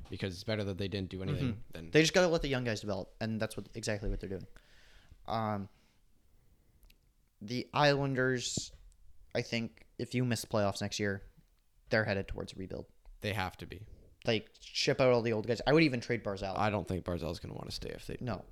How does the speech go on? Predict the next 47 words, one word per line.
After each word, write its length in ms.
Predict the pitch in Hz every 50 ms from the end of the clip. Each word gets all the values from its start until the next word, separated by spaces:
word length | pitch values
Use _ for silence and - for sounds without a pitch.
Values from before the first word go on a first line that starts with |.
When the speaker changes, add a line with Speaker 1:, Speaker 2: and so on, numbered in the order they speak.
| - -
Speaker 1:
no. 60 | - - - - - - - -
Speaker 2:
Unless 420 | 123 123 131 131 127 - - - - - - -
Lou 300 | 117 113 117 113 107 98
leaves, 340 | 98 92 95 95 - - - _ -
but 200 | - - - - - - _ - - - -
I 380 | - - - - - 92 98 -
think 160 | - 101 - -
he 80 | 98
probably 280 | - - 104 98 95 98
will 160 | 98 101 95 90
be 80 | - -
gone 200 | 95 98 98 98
by 100 | 98 98
next 240 | 95 95 98 - -
year, 100 | 110 104
to 60 | 107
Speaker 1:
He 80 | 127 120
Speaker 2:
be 60 | 87
Speaker 1:
will. 100 | 80 - 113 - - - -
Speaker 2:
honest. 140 | 95 92 -
Speaker 1:
I, 60 | 135
Speaker 2:
I, 20 | 165
Speaker 1:
yeah. 100 | 170 - -
Speaker 2:
I 120 | 127 147 156
feel 140 | 202 240
like 140 | 214 143 -
he's 140 | - 120 -
gonna 140 | - 110 101
retire. 480 | 101 - - 107 98 95 92 95 98 - - - - - - - - - - - - - - - _ _ - - - - - - - - -
Speaker 1:
Yeah, 220 | 123 131 135 123 120 - -
I 40 | 117
think 120 | 110 107
he 80 | - 104
has 200 | 90 101 117 -
to. 160 | - 95 92
Speaker 2:
Mm-hmm. 260 | 104 - 131 131 117
Speaker 1:
Or 20 | 113
not 120 | 113 104 98
has 180 | 104 104 107 -
to, 120 | - 95
but 160 | 87 92 90
I 60 | 90 95
think 160 | 107 98 90
he's 100 | - -
nearing 300 | 104 98 101 95 92 90
it, 120 | 87 - - - -
so. 300 | - - - - 101 104